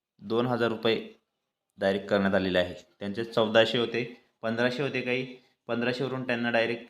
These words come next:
दोन हजार रुपये डायरेक्ट वृद्ध पेन्शनमध्ये सुद्धा वाढ करण्यात आलेली आहे.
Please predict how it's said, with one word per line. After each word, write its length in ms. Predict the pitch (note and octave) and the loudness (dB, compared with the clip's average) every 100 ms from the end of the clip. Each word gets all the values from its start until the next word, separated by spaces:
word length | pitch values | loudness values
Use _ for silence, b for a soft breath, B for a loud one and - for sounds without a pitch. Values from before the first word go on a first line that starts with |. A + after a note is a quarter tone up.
| _ | _
दोन 240 | G#2 G#2+ A2+ | -6 -4 -4
हजार 200 | A2 G#2+ | -4 -6
रुपये 360 | G#2 A2+ A#2+ - _ _ _ _ _ _ _ _ _ - | -2 -4 -4 -10 _ _ _ _ _ _ _ _ _ -6
डायरेक्ट 400 | G2+ G#2 G#2 - _ G#2 | -4 -4 -8 -18 _ -10
वृद्ध 240 | G2+ A2 | -4 -4
पेन्शनमध्ये 540 | G#2+ G2+ G2+ G#2 G2+ | -2 -4 -4 -2 -2
सुद्धा 240 | G2 G2+ G2 | -2 2 4
वाढ 240 | F#2+ F#2+ | 8 6
करण्यात 320 | - G2 F#2+ | 4 0 0
आलेली 280 | F#2+ F#2+ F#2 | 0 0 0
आहे. 340 | F#2 F#2 A2 | 0 -2 -10